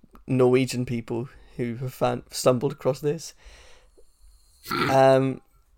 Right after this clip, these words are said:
Speaker 1: I believe with P E it's kind of done differently.
Speaker 2: Okay.
Speaker 1: Because, because this was why you could kind of work as a full-time football coach, is because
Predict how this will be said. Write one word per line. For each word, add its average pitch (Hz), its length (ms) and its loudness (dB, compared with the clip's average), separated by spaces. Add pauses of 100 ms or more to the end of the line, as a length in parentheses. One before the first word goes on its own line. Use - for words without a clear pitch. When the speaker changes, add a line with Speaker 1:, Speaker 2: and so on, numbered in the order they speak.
(220)
Speaker 1:
I 135 60 0
believe 180 360 0
with 170 200 0
P 165 360 0
E 139 80 -4
it's - 140 -14
kind 135 240 -4
of 127 160 -8
done 131 260 0
differently. - 640 -10 (1300)
Speaker 2:
Okay. 127 500 -16 (840)
Speaker 1:
Because, - 380 2 (240)
because 160 420 -4 (680)
this 151 340 2
was 139 140 -4
why 143 220 4
you 139 140 -2
could - 180 -10
kind 135 220 -2
of 127 140 0
work 131 240 4
as - 120 -14
a 139 40 -12
full-time 127 520 -4
football - 380 -10
coach, 117 400 -8
is 123 60 -16
because 123 400 -4